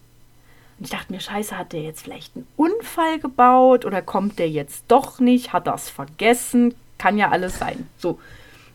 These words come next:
Nach fünfundzwanzig Minuten,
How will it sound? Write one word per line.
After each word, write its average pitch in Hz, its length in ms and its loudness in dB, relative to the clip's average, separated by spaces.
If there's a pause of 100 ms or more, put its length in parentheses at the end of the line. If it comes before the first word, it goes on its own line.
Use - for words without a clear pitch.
(420)
Nach 214 180 -2
fünfundzwanzig 294 1300 2
Minuten, 220 800 2